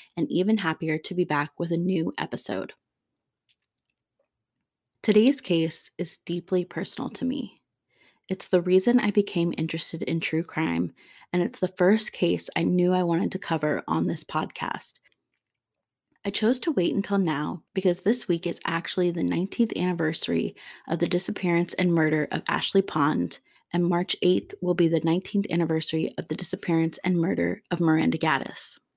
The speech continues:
I met Miranda in the fifth grade. We became fast, close friends. Miranda was a beautiful,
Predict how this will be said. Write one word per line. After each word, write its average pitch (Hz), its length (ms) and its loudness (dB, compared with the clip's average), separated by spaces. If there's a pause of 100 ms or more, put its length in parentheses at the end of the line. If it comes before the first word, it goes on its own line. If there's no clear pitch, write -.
(1000)
I 208 80 4
met 262 180 10
Miranda 185 460 6
in 180 100 0
the 165 60 0
fifth 165 320 -4
grade. - 360 -8 (580)
We 190 80 6
became 202 340 2
fast, 175 640 -4
close - 400 -4
friends. - 600 -6 (400)
Miranda 202 340 4
was 214 160 2
a 180 40 2
beautiful, 208 760 0